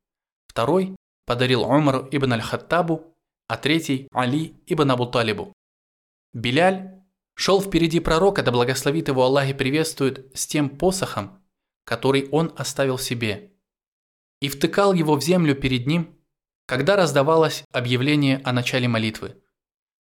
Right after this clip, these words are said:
Так он поступал в тех местах, где не было мечети или строения, указывающих направление кыблы,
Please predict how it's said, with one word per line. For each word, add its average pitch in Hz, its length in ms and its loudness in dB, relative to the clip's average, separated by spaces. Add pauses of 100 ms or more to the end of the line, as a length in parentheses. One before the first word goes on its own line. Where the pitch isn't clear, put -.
(140)
Так 185 300 -4
он 139 140 2
поступал 139 680 -4 (220)
в - 80 -18
тех 143 240 -4
местах, 139 560 -2 (400)
где 127 180 0
не 123 160 2
было 120 180 2
мечети 135 460 0 (480)
или 202 180 0
строения, 117 680 -4 (840)
указывающих 151 720 0
направление 123 580 0
кыблы, 180 600 0